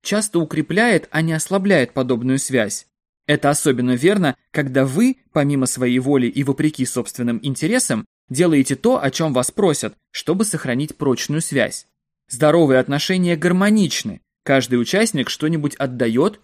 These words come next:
и что-нибудь получает. Психопатическая связь обычно односторонняя,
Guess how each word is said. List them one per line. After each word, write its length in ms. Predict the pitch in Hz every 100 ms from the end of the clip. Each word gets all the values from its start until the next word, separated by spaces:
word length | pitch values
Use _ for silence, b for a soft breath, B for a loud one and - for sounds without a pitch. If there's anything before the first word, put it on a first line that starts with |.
| -
и 60 |
что-нибудь 500 | 160 - 120 117 131
получает. 640 | - 190 208 143 104 - _ _ _ _ _
Психопатическая 840 | - 214 208 208 202 170 - 165 165
связь 420 | 175 226 269 -
обычно 500 | - 139 156 185 180
односторонняя, 960 | - 156 180 - 226 214 131 113 110